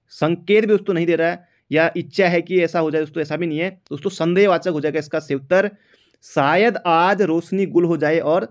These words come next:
सिनेमा ना हो, ऑप्शन नंबर डी। दोस्तों, अगला प्रश्न है यहाँ पर हमारा, निम्नलिखित में से शुद्ध वाक्य का चयन कीजिए। दोस्तों, ये चार ऑप्शनों में से आपको बताना है,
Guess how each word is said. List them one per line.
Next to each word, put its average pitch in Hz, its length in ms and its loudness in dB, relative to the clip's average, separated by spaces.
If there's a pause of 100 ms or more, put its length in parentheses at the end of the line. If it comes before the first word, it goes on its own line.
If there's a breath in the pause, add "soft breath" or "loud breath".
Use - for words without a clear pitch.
(160)
सिनेमा 147 400 -2
ना 170 100 -2
हो, 127 200 -4
ऑप्शन 135 180 -8
नंबर 135 140 -2
डी। 147 180 -4 (680 soft breath)
दोस्तों, 156 300 2
अगला 208 220 6
प्रश्न 208 260 -2
है 214 60 4
यहाँ 185 200 2
पर 196 140 4
हमारा, 175 560 2 (400)
निम्नलिखित 226 680 2
में 208 260 4
से 208 340 2
शुद्ध 208 340 -2
वाक्य 196 460 2
का 190 220 2
चयन 175 300 0
कीजिए। 143 440 -2 (140)
दोस्तों, 151 300 0
ये 202 100 4
चार 180 380 0
ऑप्शनों 185 320 -2
में 180 80 -2
से 180 140 -4
आपको 165 260 -2
बताना 160 340 0
है, 185 360 -4